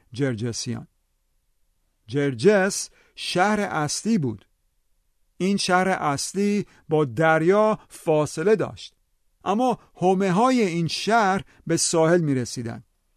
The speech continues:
برای همین کل منطقه به نام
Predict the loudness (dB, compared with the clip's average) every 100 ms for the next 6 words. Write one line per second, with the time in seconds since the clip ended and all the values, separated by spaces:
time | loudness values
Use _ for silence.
0 | _ -4 -2 0 0 0 2 0 -2 _
1 | _ -4 6 6 6 2 0 -2 -2 -2
2 | 0 0 0 -4 _ -4 -2 2 4 4
3 | 4 2 0